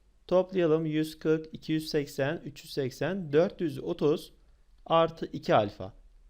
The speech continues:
Buradan taraf tarafa atarsanız iki alfayı iki yüz doksan bulursunuz. İkiye böldüğümüz zaman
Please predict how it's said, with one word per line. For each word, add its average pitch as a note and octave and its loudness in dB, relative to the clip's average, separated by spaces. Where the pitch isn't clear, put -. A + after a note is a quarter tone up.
Buradan F3 2
taraf E3 2
tarafa C#3 0
atarsanız C#3 0
iki D#3 2
alfayı B2+ 2
iki - -6
yüz D#3 -2
doksan E3+ 0
bulursunuz. F3 -4
İkiye D#3+ 2
böldüğümüz C#3 0
zaman C#3+ -4